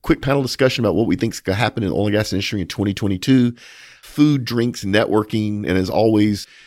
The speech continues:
your participation helps us fund the fight against human sex trafficking. So, uh, come join us next week. If you come, come find me.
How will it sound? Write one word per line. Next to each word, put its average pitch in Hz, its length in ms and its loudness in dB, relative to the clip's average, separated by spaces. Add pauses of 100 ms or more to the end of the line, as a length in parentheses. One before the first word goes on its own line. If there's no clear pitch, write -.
(200)
your 101 160 2
participation 110 760 0
helps 95 340 -2
us 92 220 -2
fund 107 380 0
the 85 60 -4
fight 104 260 0
against 104 360 -6
human 92 160 -4
sex 131 280 -4
trafficking. 156 480 -2 (400)
So, 107 200 0
uh, 98 40 2
come 151 200 0
join 143 240 2
us 135 120 -2
next 117 220 -4
week. 120 140 0
If - 140 -4
you 120 120 -4
come, 147 480 0 (100)
come 139 140 -2
find 123 320 0
me. 104 160 -4